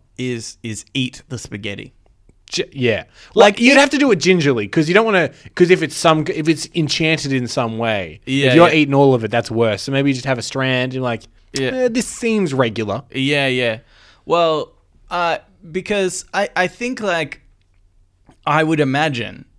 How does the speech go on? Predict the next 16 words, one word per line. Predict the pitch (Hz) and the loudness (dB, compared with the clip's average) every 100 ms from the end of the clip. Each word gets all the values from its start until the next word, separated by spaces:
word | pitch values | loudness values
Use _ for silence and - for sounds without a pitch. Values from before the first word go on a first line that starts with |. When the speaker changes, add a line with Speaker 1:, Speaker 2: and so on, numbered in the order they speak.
| _ _ 135 | _ _ -6
Speaker 1:
it, | 139 - | -4 -4
it's | 143 | -6
a | 120 | -4
gremlin, | 127 117 139 127 | -4 -4 -6 -14
for | 120 | -10
one. | 104 - | -10 -8
That's | 120 120 | -8 -8
magical. | 104 101 - 120 139 | -10 -12 -12 -10 -4
Speaker 2:
Yeah. | 113 80 - - | -2 -2 -6 -8
Speaker 1:
This | 120 | -8
is | 113 | -4
probably | 123 110 | -6 -4
magical | 104 104 104 120 | -6 -8 -10 -12
spaghetti. | - 123 117 117 123 | -10 -6 -6 -6 -8
Speaker 2:
Mm-hmm. | 127 95 - _ - - - - 120 | -8 -8 -14 _ -10 -10 -14 -8 -2
Speaker 1:
Um, | 117 117 117 120 120 117 113 | 0 0 0 -2 -4 -8 -10